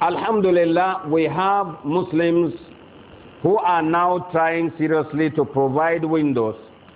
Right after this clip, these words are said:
that do not have to make you go through interest. So we're losing any reason at all for getting into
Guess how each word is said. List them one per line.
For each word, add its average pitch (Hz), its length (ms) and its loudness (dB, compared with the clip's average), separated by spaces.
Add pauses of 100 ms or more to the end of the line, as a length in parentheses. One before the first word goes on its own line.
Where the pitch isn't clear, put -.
(380)
that 156 280 0
do 165 220 2
not 185 300 0
have 180 320 -4
to 180 100 -2
make 170 340 -2
you 165 180 0
go 156 260 0
through 151 220 0
interest. 123 520 -4 (800)
So 202 180 2
we're 185 260 4
losing 240 680 2
any 214 380 2
reason 185 460 0
at 156 260 -2
all 151 440 0 (2000)
for 139 140 0
getting 165 500 0
into 147 340 0